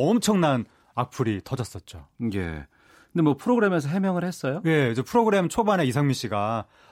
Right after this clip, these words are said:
Speaker 1: 아무 상관도 없다.
Speaker 2: 어.
Speaker 1: 이제 그 신정아 씨가 어디랑 또 인터뷰를 하면서 이상민 씨한테 고맙다고 기사가 나는 바람에
Speaker 2: 예.
Speaker 1: 사람들이 "아,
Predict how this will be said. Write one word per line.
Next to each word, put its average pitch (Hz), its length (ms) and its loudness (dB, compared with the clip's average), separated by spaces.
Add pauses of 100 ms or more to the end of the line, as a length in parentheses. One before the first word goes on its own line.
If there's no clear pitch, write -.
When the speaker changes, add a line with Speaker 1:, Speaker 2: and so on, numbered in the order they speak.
(100)
Speaker 1:
아무 262 460 6
상관도 160 440 2
없다. 104 280 -6 (160)
Speaker 2:
어. 87 360 -2 (140)
Speaker 1:
이제 139 240 -4
그 135 300 0 (260)
신정아 226 320 2
씨가 160 400 2
어디랑 143 540 0
또 151 80 -4 (260)
인터뷰를 156 640 2
하면서 117 460 0 (320)
이상민 160 340 2
씨한테 135 360 0 (560)
고맙다고 135 1000 2 (300)
기사가 156 440 0
나는 113 320 0
바람에 107 580 0
Speaker 2:
예. 92 280 -2
Speaker 1:
사람들이 165 500 0
"아, 247 180 2